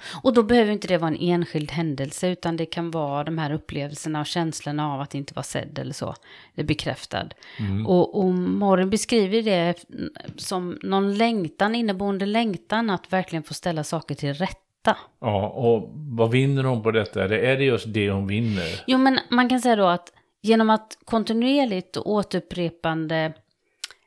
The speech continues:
Speaker 2: leva om det här traumat
Speaker 1: Mm.
Speaker 2: med en liten ny twist, för det är
Speaker 1: Mm,
Speaker 2: inte exakt
Speaker 1: mm,
Speaker 2: likadant
Speaker 1: mm.
Speaker 2: hela tiden, så blir det på ett omedvetet sätt så att den här, äh, utsattheten, den omformuleras till en erotisk kraft.
Speaker 1: Mm.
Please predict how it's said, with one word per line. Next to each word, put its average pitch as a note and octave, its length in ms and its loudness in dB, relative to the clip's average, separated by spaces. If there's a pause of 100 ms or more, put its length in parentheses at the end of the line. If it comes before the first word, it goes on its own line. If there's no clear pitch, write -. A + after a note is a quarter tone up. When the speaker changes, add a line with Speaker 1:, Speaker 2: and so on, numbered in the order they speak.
(120)
Speaker 2:
leva F#3 420 4
om B3+ 380 4
det A#3 80 4
här E3 160 0
traumat C3+ 640 -4
Speaker 1:
Mm. G#2+ 160 0
Speaker 2:
med E3+ 260 4
en A3+ 180 -2
liten B3 300 0
ny D3+ 180 0
twist, - 440 -6
för A#2 60 -6
det G#2+ 40 0
är G#2 40 2
Speaker 1:
Mm, G#2 80 2
Speaker 2:
inte A#2+ 100 0
exakt F#3 260 -4 (140)
Speaker 1:
mm, - 40 -6
Speaker 2:
likadant D3 400 -2
Speaker 1:
mm. B2 220 -4
Speaker 2:
hela C#3+ 180 -4
tiden, E3 420 -6
så - 200 -6
blir F#3 520 -4
det F3+ 320 0 (680)
på G#3 100 0
ett G3 120 -4
omedvetet G3+ 720 -2
sätt - 280 -4
så D3+ 240 -4
att D3 180 -6
den E3 180 -4
här, D3+ 500 -6
äh, D3 60 -6 (760)
utsattheten, G#3+ 920 -2
den F3 180 0
omformuleras E3+ 1000 0
till D3+ 200 0
en D3 140 -2
erotisk D3+ 640 -4
kraft. - 440 -8
Speaker 1:
Mm. G#2 340 -2